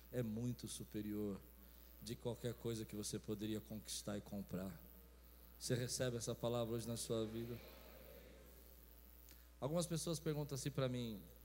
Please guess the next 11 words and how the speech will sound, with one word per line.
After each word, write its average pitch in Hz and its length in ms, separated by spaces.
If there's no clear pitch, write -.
eu 123 60
escuto 151 320
isso - 160
muito 160 200
na 143 80
internet 113 520
também, 107 360
"Ah, 175 160
eu 165 60
não 170 80
concordo 131 760